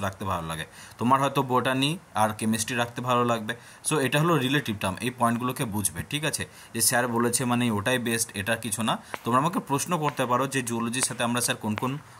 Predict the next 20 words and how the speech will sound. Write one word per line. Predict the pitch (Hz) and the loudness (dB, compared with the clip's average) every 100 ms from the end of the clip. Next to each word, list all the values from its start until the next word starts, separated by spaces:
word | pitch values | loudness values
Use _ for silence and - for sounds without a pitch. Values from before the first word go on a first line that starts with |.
| - | 0
কম্বিনেশনগুলো | 117 123 131 131 131 123 120 113 | 4 6 4 2 0 2 2 2
রাখতে | - 120 117 | 0 -2 -2
পারি, | 110 - - - | -2 -6 -14 -6
plus | 117 117 110 | 0 0 0
জুওলজির | 110 113 113 | -2 0 -2
সাথে | 117 | -4
আমাদের | 117 113 104 | -4 -6 -8
কী | 98 | -8
কী | 120 | -6
subject | 117 107 110 | -4 -6 -6
থাকলে | 117 117 - - - | -6 -6 -8 -16 -8
ভবিষ্যতে | 101 110 117 123 - | -4 -2 -2 -2 -2
সুবিধা | 123 156 139 101 | 0 2 4 2
হয়, | 117 - | 0 -2
এই | 156 - | -4 2
পয়েন্টগুলো | 123 117 131 - | 2 2 0 0
তোমরা | 113 110 | 0 2
আমাকে | 107 160 156 | 0 -4 -4
করতে | 107 - 90 | -4 -4 -6
পারো। | 82 | -6